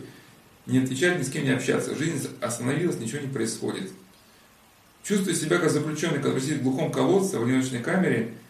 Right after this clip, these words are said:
и крестиками на стене отмечает дни, чтобы не сойти с ума. Можно плакать, кричать, молиться, тебя всё равно никто не слышит, я не знаю, что с этим делать. Вот это и есть, как бы, да, вот в состоянии уныния тебе кажется, что так будет всегда.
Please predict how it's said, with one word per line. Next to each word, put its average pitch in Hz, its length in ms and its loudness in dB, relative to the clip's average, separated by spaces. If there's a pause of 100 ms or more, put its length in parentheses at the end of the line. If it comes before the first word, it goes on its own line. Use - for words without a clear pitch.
(280)
и 123 100 -6
крестиками 139 600 2
на 120 60 -2
стене 156 420 -4 (520)
отмечает 127 480 0
дни, 180 140 0
чтобы 123 220 -2
не 113 40 -2
сойти 131 220 -2
с - 100 -6
ума. 104 380 -4 (500)
Можно 135 320 2
плакать, 180 400 2
кричать, 135 380 0
молиться, 123 360 0
тебя 113 200 -2
всё 135 140 -4
равно 160 120 -2
никто 135 140 -6
не 135 100 -2
слышит, 131 380 -4
я 113 100 0
не 110 100 2
знаю, 147 200 -2
что - 100 -8
с - 60 -10
этим 110 160 -6
делать. - 360 -4 (1120)
Вот 143 200 4
это 165 160 0
и 147 80 -4
есть, 143 200 -4
как 110 160 -6
бы, 101 120 -4
да, 131 300 -2 (200)
вот 101 220 -10
в - 20 -14
состоянии 131 420 0
уныния 180 400 2
тебе 120 140 -2
кажется, 123 280 0
что - 100 -6
так 147 200 2
будет 135 140 4
всегда. 101 460 -4